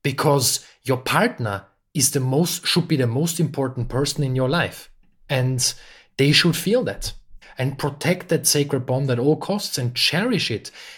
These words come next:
every day as much as you can. This doesn't take a lot of work. It can involve giving a little gift, a man giving a woman flower, a woman, <laughs> whatever gift she wants to give her man, right?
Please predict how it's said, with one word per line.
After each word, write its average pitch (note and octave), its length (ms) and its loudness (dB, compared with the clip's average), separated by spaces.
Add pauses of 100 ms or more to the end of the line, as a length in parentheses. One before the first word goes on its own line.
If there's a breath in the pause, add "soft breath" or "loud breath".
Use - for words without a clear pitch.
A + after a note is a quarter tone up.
(180 loud breath)
every F3+ 640 2
day D#3 380 0
as C3 260 0
much C3 540 0 (120)
as C#3+ 340 -2
you B2 300 0
can. F#2 340 -8 (1120 loud breath)
This D3+ 180 2
doesn't F3+ 340 6
take E3+ 200 4
a D#3+ 60 4
lot C#3+ 140 4
of A#2+ 160 -2
work. G#2 380 -4 (360 loud breath)
It E3+ 180 2
can E3+ 280 4
involve E3 760 4 (240 loud breath)
giving F3 280 6
a E3 40 8
little D3 220 4
gift, C#3+ 480 2
a B2+ 80 -2
man B2+ 360 2
giving C3 220 0
a B2+ 60 0
woman C3 260 0
flower, B2 580 2 (260 loud breath)
a B2 80 -2
woman, C3+ 520 0 (300 loud breath)
<laughs> - 100 2
whatever E3 500 4
gift E3 280 4
she D#3+ 60 0
wants C#3+ 240 2
to C3 100 -2
give D3 160 6
her C3+ 120 2
man, D3+ 360 2
right? C#3 320 2